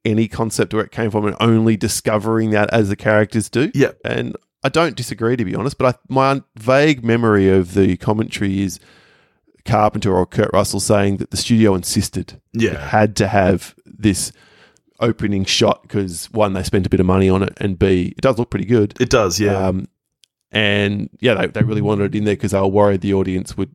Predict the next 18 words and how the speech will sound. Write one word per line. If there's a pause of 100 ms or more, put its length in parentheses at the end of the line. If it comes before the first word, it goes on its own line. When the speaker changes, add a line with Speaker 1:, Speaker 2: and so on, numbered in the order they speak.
(100)
Speaker 1:
would
freak
out
too
much
if
they
didn't
have
that. (260)
Speaker 2:
Yeah. (120)
Speaker 1:
Stupid.
Speaker 2:
Okay.
Speaker 1:
But
there
we
are. (560)
Speaker 2:
Yeah.